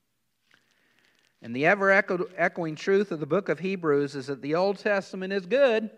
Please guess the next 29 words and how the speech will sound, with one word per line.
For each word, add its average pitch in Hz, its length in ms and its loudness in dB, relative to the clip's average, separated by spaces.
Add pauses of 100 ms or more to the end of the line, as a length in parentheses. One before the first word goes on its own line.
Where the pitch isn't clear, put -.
(480)
<laughs> 185 60 -20 (1300)
but 135 220 0
Jesus 135 840 -4 (440)
is 117 200 -10
better. 107 420 -4 (1300)
That 127 220 -2
deserves 110 380 -8
an 98 100 -12
amen. 95 360 -14 (920)
He 107 200 -8
is 101 100 -6
better. 98 440 -12 (1300)
And 160 100 -14
so 196 160 2
the 175 100 0
book 208 240 0
begins, 196 500 -2
as 143 120 -10
we 151 180 -6
read, 160 380 -2
by 151 180 0
comparing 254 600 -2
the 240 100 -2
way 208 200 0
God 185 280 -2
spoke 196 380 -4
in 170 100 -8
the 151 60 -8
past 196 720 -4